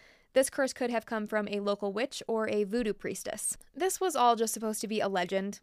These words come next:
sometimes to warn children to behave or else the Rougarou would come for them, but there have been countless reports of some kind of beast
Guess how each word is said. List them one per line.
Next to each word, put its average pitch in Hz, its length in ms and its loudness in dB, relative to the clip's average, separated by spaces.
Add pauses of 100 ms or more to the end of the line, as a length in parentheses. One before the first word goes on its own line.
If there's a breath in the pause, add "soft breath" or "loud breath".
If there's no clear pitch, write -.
sometimes 220 480 -2
to 220 140 0
warn 208 280 0
children 214 340 -2
to 214 160 -4
behave 202 400 -2
or 196 120 2
else 190 200 0
the 202 80 -4
Rougarou 190 540 2
would 202 120 0
come 208 200 2
for 226 120 -2
them, 226 260 2
but 330 280 2 (320 loud breath)
there 320 180 6
have 330 140 2
been 302 220 2
countless - 480 -4
reports 240 420 0
of 214 160 0
some 403 320 -2
kind 349 240 -2
of 302 160 -2
beast 220 340 -6